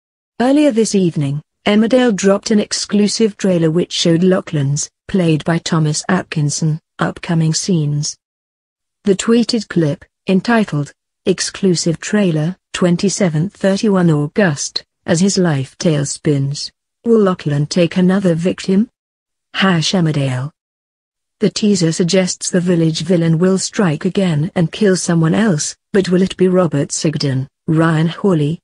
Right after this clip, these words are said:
who takes the next bullet? The video, which was dropped straight after tonight's episode, saw Robert ask about Lachlan's whereabouts before heading out into the village and up to the farm to search for him.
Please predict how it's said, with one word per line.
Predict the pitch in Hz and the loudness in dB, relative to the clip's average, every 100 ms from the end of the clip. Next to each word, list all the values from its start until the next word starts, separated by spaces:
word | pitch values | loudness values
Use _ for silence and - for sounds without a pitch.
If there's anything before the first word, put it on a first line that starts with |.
| _ 196 | _ -2
who | 180 | 0
takes | 196 185 - - | 0 -2 -4 0
the | 180 | 2
next | 220 302 - - | 4 0 -8 -8
bullet? | - 160 156 - - _ _ _ _ _ _ | -2 0 -2 -4 -14 _ _ _ _ _ _
The | 196 180 | -2 0
video, | 175 160 139 131 135 - - | 2 0 0 -2 -6 -10 -2
which | 190 - | -2 0
was | 180 - | -4 -2
dropped | 180 175 - | -2 -2 -2
straight | - - 196 214 - | -10 -4 -2 -2 -2
after | 175 175 175 | -4 -2 -4
tonight's | - 202 220 285 - | 0 2 2 -2 -2
episode, | 175 196 - 147 135 131 - - | -2 -2 -2 -2 -2 -4 -8 -12
saw | - 214 214 | -2 2 4
Robert | 214 170 - 202 | 4 2 -2 -2
ask | 156 143 - | -2 -2 -4
about | 156 160 160 185 | -2 0 0 2
Lachlan's | 196 - 151 139 156 196 | 0 0 -2 -2 -2 0
whereabouts | 240 277 262 170 139 156 - | 2 2 2 0 -2 -4 -6
before | - 180 - 202 | -4 -2 0 0
heading | 214 202 180 185 | 0 0 2 0
out | 143 170 - | 0 -4 -2
into | 151 185 | -2 0
the | 180 | 0
village | 165 160 139 139 - | 0 0 -2 -6 -4
and | 175 175 | 0 0
up | 135 - | 0 -4
to | - | -4
the | 190 | -4
farm | - 196 185 180 | 0 0 0 0
to | 170 | -2
search | - 160 165 | -2 -4 -4
for | - 147 | -2 -2
him. | 139 135 | 0 -2